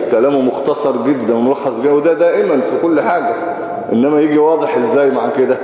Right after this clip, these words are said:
آدي الإشكال بقى، ربنا أعطاها له دي كرامة منه سبحانه وتعالى. آه.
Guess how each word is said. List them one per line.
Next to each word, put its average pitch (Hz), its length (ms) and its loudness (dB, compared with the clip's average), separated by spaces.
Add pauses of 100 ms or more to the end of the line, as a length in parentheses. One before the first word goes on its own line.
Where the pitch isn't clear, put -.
(360)
آدي 117 220 0
الإشكال 107 440 0
بقى، 98 180 -2 (960)
ربنا 107 360 0
أعطاها 117 500 0
له 113 160 0
دي 131 160 0 (580)
كرامة 113 600 0
منه 104 460 0
سبحانه 110 420 -2
وتعالى. 104 400 -4 (1500)
آه. - 120 -8